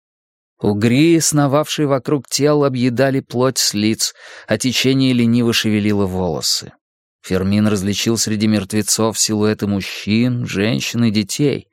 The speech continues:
Под ногами у них лежали узлы и чемоданы, наполовину затянутые илом. Некоторые покойники разложились уже настолько, что от них остались лишь скелеты, едва прикрытые лохмотьями одежды.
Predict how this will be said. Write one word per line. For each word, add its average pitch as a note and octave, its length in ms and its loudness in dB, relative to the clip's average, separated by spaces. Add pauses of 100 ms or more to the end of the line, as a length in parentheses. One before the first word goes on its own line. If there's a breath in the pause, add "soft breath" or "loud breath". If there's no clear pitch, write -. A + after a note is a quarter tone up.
(460 soft breath)
Под A#2+ 140 0
ногами C#3+ 460 2
у D3 60 2
них D3 240 -2
лежали C#3+ 400 2
узлы C#3 460 2
и C#3 40 -2
чемоданы, B2 840 0 (260 loud breath)
наполовину B2 640 2
затянутые G2+ 800 -2
илом. E2+ 340 -6 (540)
Некоторые A2 540 0
покойники G2+ 580 -2
разложились G#2 640 0
уже G#2+ 200 0
настолько, A#2+ 600 -2
что A2+ 240 -2
от G#2+ 120 -6
них A#2 180 -2
остались A#2+ 500 -2
лишь B2+ 200 -2
скелеты, C3 580 -2
едва E2+ 320 -4
прикрытые A2+ 540 -4
лохмотьями G#2+ 600 -2
одежды. G#2 580 -4